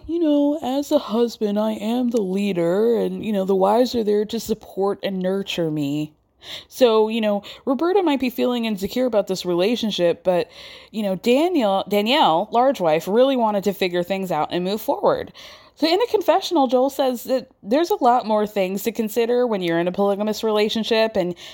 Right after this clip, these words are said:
you have to make sure that everybody's on the same page. Okay, well, not once has that happened in your relationship. Not with large wife, not with Roberta,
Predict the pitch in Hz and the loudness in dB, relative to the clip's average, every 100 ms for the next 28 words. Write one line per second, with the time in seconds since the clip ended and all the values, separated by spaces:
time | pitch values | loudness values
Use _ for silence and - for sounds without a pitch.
0 | - 156 131 143 240 254 262 254 240 226 | -10 -10 -2 -2 0 0 2 2 2 0
1 | - 156 185 190 196 208 190 170 175 - | 2 0 2 0 2 2 0 0 0 -2
2 | 151 143 147 147 _ - 233 160 113 - | -2 -2 -4 -6 _ -8 -4 -4 -6 -8
3 | - - - _ _ _ _ _ _ _ | -8 -8 -10 _ _ _ _ _ _ _
4 | _ _ _ _ _ - - - 180 190 | _ _ _ _ _ -20 -20 -12 0 2
5 | 175 175 175 196 202 226 247 240 226 214 | 2 0 -2 -4 0 0 2 0 0 -2
6 | 196 180 185 175 170 160 147 175 170 170 | 2 2 4 2 0 -4 -4 -4 0 0
7 | 165 151 139 151 143 135 131 170 185 185 | 0 -2 -4 -6 -6 -6 -2 -2 -2 0
8 | 185 185 185 170 165 165 - - - - | 2 2 0 0 2 -2 -6 -18 -20 -12
9 | 165 165 185 180 190 180 175 165 165 160 | -6 -2 -2 0 2 4 2 2 0 0